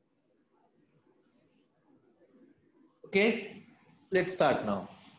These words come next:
First of all, we will write given in rectangle P Q R S. In rectangle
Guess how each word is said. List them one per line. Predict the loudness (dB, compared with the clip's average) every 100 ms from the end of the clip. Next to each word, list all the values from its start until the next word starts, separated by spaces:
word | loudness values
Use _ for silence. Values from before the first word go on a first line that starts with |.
| -20 -20 _ _ _ _ -2
First | 0
of | 2 2
all, | 2
we | 4 4
will | 2 2
write | 2 2 2
given | 2 4 2 -2
in | -6 -2
rectangle | -2 0 0 2 0
P | 0 -4
Q | -2 0 2
R | 4
S. | 4 2 0 -4 -14 -20 -20 -20 -20 _ -12
In | -6 0
rectangle | 0 0 0 2 4 4 4 0